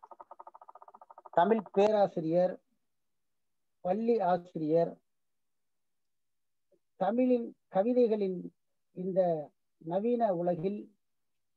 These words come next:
தமிழ் கவிதைகளின் எல்லா வடிவங்களையும் பரீட்சித்து பார்த்த மேன்மை மிக்கவர், கல்வெட்டு இதழின் நிரந்தர வாசகர்,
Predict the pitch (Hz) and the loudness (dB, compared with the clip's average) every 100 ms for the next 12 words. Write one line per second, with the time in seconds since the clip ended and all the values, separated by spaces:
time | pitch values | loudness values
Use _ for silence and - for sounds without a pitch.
0 | _ - 202 262 240 _ 202 196 214 226 | _ -4 0 2 0 _ 0 2 2 0
1 | 226 214 226 240 247 175 180 202 247 262 | 0 0 -2 -2 -2 -2 -6 -4 0 2
2 | 269 247 214 208 247 240 226 220 208 202 | 6 4 4 2 4 2 2 -2 -2 -4
3 | 190 - 190 233 240 - 190 202 175 185 | -6 -2 0 0 -4 -8 -8 -10 -6 -4
4 | 175 - 165 156 143 - _ 147 175 220 | -4 -2 -2 0 -4 -8 _ -8 -4 -4
5 | 214 190 170 180 175 165 - _ _ _ | -4 -6 -6 0 2 0 -2 _ _ _
6 | _ _ _ _ _ _ _ _ - 226 | _ _ _ _ _ _ _ _ 0 4
7 | 262 262 240 220 202 190 - 190 196 220 | 4 2 4 4 2 -4 -8 -6 2 2
8 | 208 190 180 - - 170 214 240 247 240 | 2 -2 -4 -12 -4 0 4 4 6 6
9 | 208 - 156 180 - 170 160 156 | 4 2 0 0 2 2 2 2